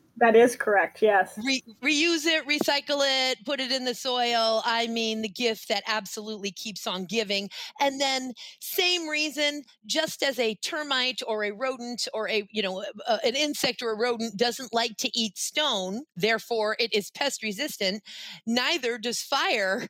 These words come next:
Speaker 2: <laughs> have a very good job burning stone. Can we just talk about that for two seconds?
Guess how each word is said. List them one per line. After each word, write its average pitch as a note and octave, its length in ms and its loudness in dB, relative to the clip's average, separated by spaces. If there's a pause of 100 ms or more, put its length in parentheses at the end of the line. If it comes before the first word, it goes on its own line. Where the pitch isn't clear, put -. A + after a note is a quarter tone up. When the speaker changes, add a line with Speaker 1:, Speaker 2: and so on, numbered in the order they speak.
Speaker 2:
<laughs> - 60 -16
have D#4 280 2
a D4+ 80 4
very C#4 360 2
good B3 260 -2
job A3 400 2 (360)
burning F4+ 460 2
stone. E3+ 540 -4
Can G#3 160 -4
we G3 100 -4
just G3 220 -8
talk G#3+ 180 0
about G3+ 220 -2
that A3+ 200 0
for G#3+ 120 -6
two B3 260 -6
seconds? B3+ 720 -2